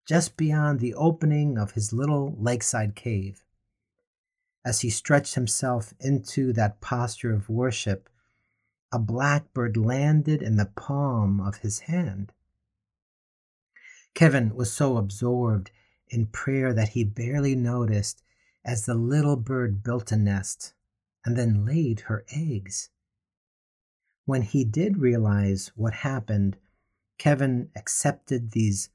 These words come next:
vulnerable, unexpected guests. The story says that he stayed there in that wearying position,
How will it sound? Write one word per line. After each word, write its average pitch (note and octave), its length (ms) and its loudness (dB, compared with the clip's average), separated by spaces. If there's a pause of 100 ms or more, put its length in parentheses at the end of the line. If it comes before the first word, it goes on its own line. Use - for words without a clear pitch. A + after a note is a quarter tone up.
(160)
vulnerable, B2 920 -2 (460)
unexpected A2+ 760 -2
guests. - 540 -4 (1120)
The A#2+ 80 -2
story C#3 380 4
says C3 480 2
that A2 100 -2
he - 160 -4
stayed C#3 560 2
there G#2 320 2 (300)
in C#3 220 4
that B2 340 -2 (160)
wearying D3 720 4
position, A#2 580 0